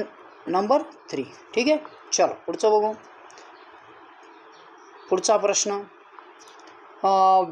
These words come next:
where did किशोर live? किशोर कोठे राहतो? Where did किशोर live? ओके, मग बघा बरं, he lived with his wife near the river.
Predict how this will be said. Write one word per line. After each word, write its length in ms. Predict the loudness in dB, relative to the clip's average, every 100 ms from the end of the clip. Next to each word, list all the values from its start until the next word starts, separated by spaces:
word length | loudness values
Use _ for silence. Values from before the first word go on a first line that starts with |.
| 0
where 440 | 2 4 4 2
did 180 | -2 -4 -4
किशोर 420 | -8 -2 2 2
live? 460 | 0 -6 -4 -4 -6 -10 _ _ -20 -20 -20 -20 -20 -6
किशोर 320 | -2 2 0
कोठे 480 | 0 0 0 0 -2
राहतो? 680 | 0 0 -2 0 0 0 -2
Where 220 | -2 -2 -2
did 160 | -4 -4
किशोर 420 | -6 -4 2 2 2 -2 _ _ -12
live? 460 | -10 -10 -14 _ -8
ओके, 220 | -4 -4 -6 -18 -20 -20 -20 -20 -6
मग 120 | -4
बघा 280 | 0 2 2
बरं, 200 | 2 0 -2 -14 -20 -18 -8
he 180 | -4 -2
lived 420 | -2 -2 -2 0
with 140 | -2 -2
his 220 | -4 -4 -8 -12 -18 -14 -10 -4
wife 380 | 2 2 2 -4 -14 -20 -20 -20 -20 -20 -20 -20 -20 -20 -20 -20 -16 -8
near 360 | -4 0 0 2
the 120 | 0 0
river. 300 | -2 0 0